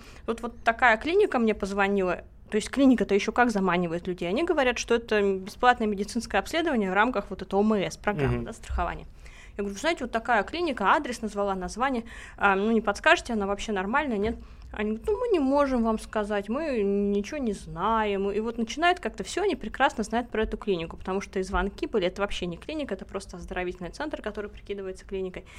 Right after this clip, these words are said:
Speaker 1: Там и звонки были, и все на свете, а они просто, конечно, им же там деньги-то какие-то отчисляют, а они так вот
Speaker 2: Ты
Speaker 1: и говорят.
Speaker 2: уверена, что отчисляют? Ну, что ж ты прям так плохо
Speaker 1: Ну,
Speaker 2: думаешь о наших
Speaker 1: ладно,
Speaker 2: чиновниках?
Speaker 1: ладно, ладно.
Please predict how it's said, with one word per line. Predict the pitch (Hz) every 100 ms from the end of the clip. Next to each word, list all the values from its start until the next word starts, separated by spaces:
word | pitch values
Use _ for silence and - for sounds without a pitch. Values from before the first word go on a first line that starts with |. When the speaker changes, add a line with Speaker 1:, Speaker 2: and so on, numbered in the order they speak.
| - -
Speaker 1:
Там | 214
и |
звонки | 254 285 302 302 359
были, | 294 254
и | 254
все | 277
на | 247
свете, | - 339 254
а | - 202
они | 226 359
просто, | 370 294 285 - 214 185
конечно, | 196 247 349 320
им | 240
же | 202
там | 180 190
деньги-то | 214 185 185
какие-то | 180 180 185 -
отчисляют, | 185 - - 311 302
а | - -
они | 196 226 311
так | 254 247
вот | 220
Speaker 2:
Ты | 127
Speaker 1:
и |
говорят. | 117 117
Speaker 2:
уверена, | 135 127
что | 123 131
отчисляют? | - - - 127 151 -
Ну, | 113
что | -
ж | -
ты | 113
прям | 113 104
так | 107 - -
плохо | 240 277
Speaker 1:
Ну, | -
Speaker 2:
думаешь | 403 226 -
о |
наших | - 254 202
Speaker 1:
ладно, |
Speaker 2:
чиновниках? | - 220 190
Speaker 1:
ладно, | 175 170
ладно. | 170 156 190